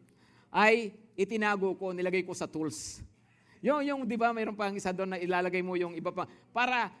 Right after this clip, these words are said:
hindi siya mag-, o, hindi ko siya binura kasi, ah, kailangan ko rin from time to time, di ba, para makita ko anong pinaggagawa ninyo sa buhay nyo. Di ba?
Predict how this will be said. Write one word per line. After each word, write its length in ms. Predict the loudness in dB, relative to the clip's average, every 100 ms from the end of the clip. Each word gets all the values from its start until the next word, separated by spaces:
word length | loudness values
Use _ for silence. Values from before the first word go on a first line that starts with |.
| -4
hindi 280 | -2 0 0
siya 160 | 2 2
mag-, 200 | 2 0
o, 240 | 0 -2 -2
hindi 240 | -4 -2
ko 80 | -2
siya 120 | -4
binura 360 | -4 -6 -2 -2
kasi, 300 | -4 -8 -8 -8
ah, 100 | -6
kailangan 440 | 2 4 4 2
ko 100 | 0
rin 140 | -2 0
from 240 | -2 0
time 160 | -2 -2
to 80 | 2
time, 360 | 4 2 -4 -12 -20 -20 _ -2
di 80 |
ba, 80 | 0
para 240 | 2 0 0
makita 320 | -2 -2 -2
ko 80 | -2
anong 200 | -2 -2
pinaggagawa 680 | -2 0 0 0 0 2
ninyo 240 | 0 0 -2
sa 160 | -2
buhay 320 | 0 2 2 0
nyo. 280 | -2 -4 -6
Di 120 | -8
ba? 60 | -10